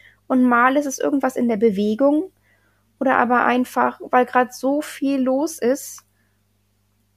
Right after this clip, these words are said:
auch einfach die informelle Achtsamkeitspraxis im Alltag. Und da können wir kreativ sein, da gibt es so viele Möglichkeiten.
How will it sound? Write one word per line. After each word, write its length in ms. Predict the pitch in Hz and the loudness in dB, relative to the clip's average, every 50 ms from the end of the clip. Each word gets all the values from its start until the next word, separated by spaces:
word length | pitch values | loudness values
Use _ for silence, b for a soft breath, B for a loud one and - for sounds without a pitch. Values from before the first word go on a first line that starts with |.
| _ - | _ -4
auch 140 | 247 233 - | -4 -2 -2
einfach 480 | - - 247 262 277 277 - 269 262 | -2 -2 0 0 0 0 0 -2 -2
die 140 | - - - | 0 0 0
informelle 460 | 311 320 320 294 262 247 247 233 233 | 0 0 2 0 2 2 2 2 2
Achtsamkeitspraxis 1120 | 233 226 - - - 240 247 - - 254 - - - - - - 254 254 - - 247 233 - | 0 -2 -4 -6 -6 -4 -4 -4 -4 -4 -4 -4 -6 -14 -8 -8 -8 -6 -6 -8 -8 -6 -4
im 100 | 220 214 | -4 -4
Alltag. 560 | - 262 277 294 285 - - 190 180 - - _ _ _ _ _ _ _ _ _ _ _ _ _ _ _ _ _ _ _ _ _ _ _ _ _ _ _ _ - | -2 -2 -2 -2 -2 -2 -4 -4 -4 -6 -10 _ _ _ _ _ _ _ _ _ _ _ _ _ _ _ _ _ _ _ _ _ _ _ _ _ _ _ _ -8
Und 100 | 240 220 | -2 0
da 80 | 233 240 | 0 2
können 300 | 233 285 277 269 269 247 | 4 4 4 4 6 4
wir 140 | 240 226 - _ _ _ _ _ _ _ _ - | 2 0 -2 _ _ _ _ _ _ _ _ -18
kreativ 600 | - - 277 269 254 254 - - 302 330 320 - | -10 -2 2 2 2 2 2 2 2 2 2 0
sein, 260 | - 262 254 240 240 | 0 2 4 4 4
da 80 | 226 226 | 2 0
gibt 220 | 214 220 226 - | 0 -2 -4 -4
es 80 | 240 - | -10 -4
so 140 | - 277 285 | -4 -4 -4
viele 280 | - - 277 277 294 | -2 0 2 2 4
Möglichkeiten. 1000 | 262 254 277 311 311 - 226 220 - - 208 196 202 208 220 - 240 247 269 - | 4 4 2 2 0 -2 -4 -4 -6 -8 -4 -2 -2 -2 -2 -2 -2 -2 -2 -4